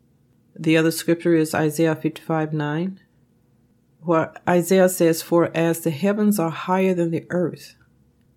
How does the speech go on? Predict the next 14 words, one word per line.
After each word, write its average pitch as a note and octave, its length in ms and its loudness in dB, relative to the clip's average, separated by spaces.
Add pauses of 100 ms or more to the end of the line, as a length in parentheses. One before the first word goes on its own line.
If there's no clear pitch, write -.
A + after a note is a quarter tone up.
(300)
so G#3 540 2
are F3+ 240 4
my E3 280 0
ways E3 760 2
higher F#3 480 2
than D#3 260 0
your E3 440 2
ways, C#3+ 640 -6 (340)
and D#3+ 200 -2
my F3 280 2
thoughts D#3 600 -4 (420)
than D#3+ 360 0
your F#3+ 240 0
thoughts." - 600 -10